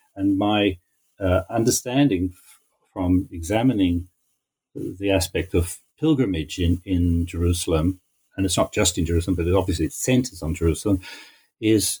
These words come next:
that it was, it was vital. It was what turned the city from basically a, uh, ghost town at the beginning of the twelfth century into a vibrant and vital and lively city in,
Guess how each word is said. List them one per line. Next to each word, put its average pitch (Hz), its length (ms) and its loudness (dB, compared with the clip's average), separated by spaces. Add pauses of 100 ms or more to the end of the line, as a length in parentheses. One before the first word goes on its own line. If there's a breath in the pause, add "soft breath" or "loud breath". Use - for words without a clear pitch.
that 117 240 0
it 117 100 -4
was, 123 400 0
it 151 200 0
was 117 180 -2
vital. 113 500 0
It 92 140 -2
was 123 340 2
what 131 380 0
turned 127 320 0
the 110 60 -4
city 101 360 0
from 101 520 -2 (760)
basically 101 760 2
a, 85 600 2
uh, - 80 -4
ghost 135 340 0
town 73 480 0
at 90 80 -10
the 85 80 -16
beginning 95 280 0
of 90 60 2
the 90 60 0
twelfth 87 280 -2
century 95 520 0
into 104 320 0
a 92 60 2
vibrant 92 840 0
and 85 140 -2
vital 90 520 0
and 82 220 -4
lively 90 440 0
city 98 420 0
in, 90 160 -2